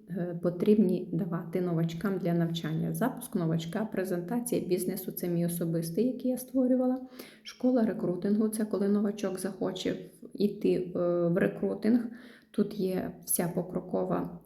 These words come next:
е, також система. Можливості Лівеста —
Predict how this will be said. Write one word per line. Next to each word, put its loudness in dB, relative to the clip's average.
е, -4
також -6
система. -4
Можливості 4
Лівеста — 0